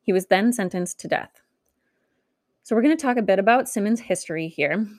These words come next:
He had some pretty poor school performance. He wasn't performing very well academically. He would be absent from his home for extended periods of time. It was reported that he used alcohol and drugs,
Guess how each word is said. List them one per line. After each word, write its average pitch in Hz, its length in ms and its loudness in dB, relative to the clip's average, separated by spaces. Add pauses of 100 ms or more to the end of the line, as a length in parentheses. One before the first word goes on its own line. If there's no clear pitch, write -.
(440)
He 240 220 -2
had 208 320 -2
some 196 140 -8
pretty 277 260 0
poor 208 440 0
school 175 360 -4
performance. 170 760 -6
He - 140 -4
wasn't 170 280 -4
performing 180 380 -6
very 185 140 -4
well 175 200 -2
academically. 175 720 -6 (640)
He - 140 0
would 220 80 2
be 202 140 0
absent 196 500 -4
from 208 140 -6
his 196 140 -6
home 180 360 -6
for 214 140 -4
extended 180 500 -6
periods 175 400 -6
of 208 100 -6
time. 165 500 -6 (760)
It 196 120 -4
was 185 100 -2
reported 190 480 0
that - 240 -8
he 190 80 -6
used 175 400 -2
alcohol 214 560 -2
and 233 160 -4
drugs, 180 480 -4